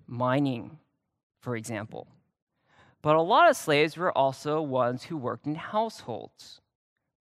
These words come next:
such as Onesimus in the household of Philemon. And even here, we see this word bondservant.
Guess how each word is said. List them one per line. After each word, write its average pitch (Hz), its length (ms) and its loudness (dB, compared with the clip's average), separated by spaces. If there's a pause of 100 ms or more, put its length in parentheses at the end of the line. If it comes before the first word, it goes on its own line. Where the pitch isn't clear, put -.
such - 320 -6
as 120 260 0
Onesimus 147 880 -4
in 123 100 -8
the 120 80 -6
household 120 460 -6
of 113 120 -8
Philemon. 127 540 -6 (1700)
And 180 140 -2
even 330 220 0
here, 143 420 4
we 151 120 -2
see 214 340 -6
this 185 280 -4
word 127 540 0
bondservant. 127 1080 0